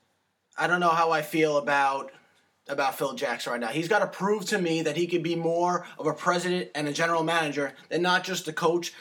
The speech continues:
that won all those titles in Chicago and Los Angeles. He's gotta do more for me in order to bump up that number.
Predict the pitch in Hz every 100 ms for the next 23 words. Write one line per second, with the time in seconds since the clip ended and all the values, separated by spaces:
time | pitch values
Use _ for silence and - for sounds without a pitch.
0 | - 170 165 170 170 156 156 147 - 147
1 | 135 123 123 123 127 135 127 120 120 123
2 | 123 120 139 113 - - - 151 165 143
3 | 135 123 120 - 113 104 107 - 135 143
4 | 135 - 120 110 - _ _ _ _ 156
5 | 143 139 147 127 139 131 -